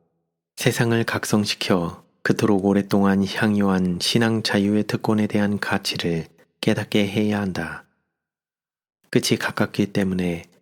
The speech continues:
하나님께서는 깨어 있도록 우리에게 요구하신다. 지나가는 시간마다 미국의 우리 앞에 펼쳐질 큰 장면에서 한 몫을 담당하도록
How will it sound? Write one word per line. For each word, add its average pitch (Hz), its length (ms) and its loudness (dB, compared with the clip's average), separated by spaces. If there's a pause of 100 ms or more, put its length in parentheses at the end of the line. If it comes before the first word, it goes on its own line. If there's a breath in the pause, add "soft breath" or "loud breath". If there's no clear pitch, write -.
(340)
하나님께서는 101 960 -2 (480)
깨어 107 220 2
있도록 92 440 -2
우리에게 104 460 0
요구하신다. 104 880 -4 (1080)
지나가는 107 440 0
시간마다 98 800 -2 (600)
미국의 95 580 2
우리 104 200 0
앞에 101 300 -2
펼쳐질 98 640 -2
큰 113 280 -2
장면에서 95 880 -2 (480)
한 117 300 0
몫을 98 400 0
담당하도록 92 800 0